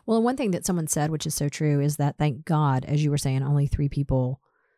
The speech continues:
I mean, three too many, but that three people were injured. But the one thing that I heard someone talking about is there's a Buffalo's, and obviously there's a Hard Rock down there. Those people had already been decimated by the pandemic because, as you said, no tourists were coming.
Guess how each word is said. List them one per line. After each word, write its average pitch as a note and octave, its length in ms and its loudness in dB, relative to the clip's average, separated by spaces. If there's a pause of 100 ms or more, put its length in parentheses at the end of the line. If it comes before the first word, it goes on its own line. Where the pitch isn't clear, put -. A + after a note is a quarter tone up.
(140)
I C3+ 40 2
mean, C#3+ 140 2
three - 360 0
too D#3 160 2
many, D#3 320 2
but D3+ 180 -2
that - 140 -10
three D3+ 160 0
people D#3 260 -2
were D3+ 100 0
injured. E3+ 340 0
But D#3+ 100 -2
the F#3 80 0
one G3 260 0
thing F3 220 0
that D3 240 0
I D#3 120 -4
heard E3+ 200 -2
someone D#3 200 -2
talking G3 300 -2
about C#3+ 260 2
is D3 140 -2
there's D3 240 0
a C#3 80 2
Buffalo's, C#3+ 760 2
and C3+ 180 0
obviously C#3 260 -2
there's C#3+ 160 -2
a C#3+ 40 -2
Hard C#3+ 260 -2
Rock C#3+ 260 0
down C#3+ 260 0
there. C#3+ 280 0 (500)
Those G3+ 220 2
people G3+ 240 0
had F3 140 4
already D#3+ 360 0
been D3+ 540 -2 (360)
decimated D3+ 560 -2 (120)
by D#3 100 0
the D3 80 -2
pandemic C#3 580 -2 (100)
because, D#3 220 0
as D#3 160 2
you D#3+ 60 0
said, D3 320 0
no D3 100 2
tourists D3 400 0
were C3+ 80 -4
coming. F3+ 580 2